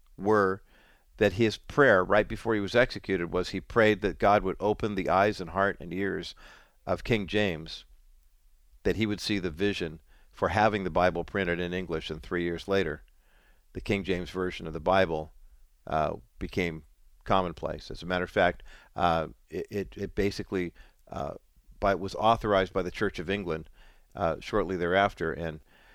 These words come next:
in sixteen eleven, the King James Version of the Bible eventually became kind of the gold standard, though there were two other translations before that. William Tyndale was willing to give his life simply to translate the Word of God into English.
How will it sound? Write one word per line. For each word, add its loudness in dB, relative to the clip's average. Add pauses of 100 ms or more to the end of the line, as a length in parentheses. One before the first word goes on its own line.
(640)
in -2
sixteen 2
eleven, 6
the 0
King 0
James 2
Version -2
of -4
the -4
Bible 2 (240)
eventually -4
became -2
kind 0
of 0
the -4
gold 2
standard, -10 (480)
though -2
there -6
were -8
two -2
other 0
translations -6
before -8
that. -10 (680)
William 8
Tyndale 8
was -2
willing 4
to -6
give 6
his 0
life 2 (960)
simply 2
to -6
translate 2
the -4
Word 0
of -4
God 6
into -2
English. -10